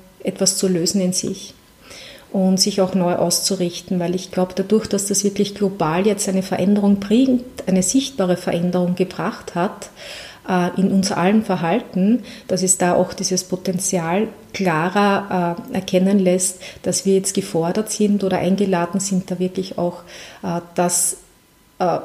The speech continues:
bei uns etwas anzusetzen und zu verändern, so wie wir es haben wollen, unser zukünftiges und jetziges Leben.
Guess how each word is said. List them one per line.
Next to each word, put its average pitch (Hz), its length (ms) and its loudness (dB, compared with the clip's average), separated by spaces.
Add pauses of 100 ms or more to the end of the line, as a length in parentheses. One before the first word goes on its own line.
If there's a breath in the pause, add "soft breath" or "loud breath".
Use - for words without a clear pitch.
(120)
bei 190 100 4
uns 247 200 6
etwas - 440 -2
anzusetzen 190 1000 0
und 185 140 0
zu 190 100 -2
verändern, 190 720 0
so 190 320 0
wie 190 180 0
wir 185 100 2
es - 200 -4
haben 185 300 2
wollen, 180 400 -4
unser 180 240 -4
zukünftiges 202 920 0
und 190 160 -2
jetziges 180 460 -2
Leben. 180 340 -2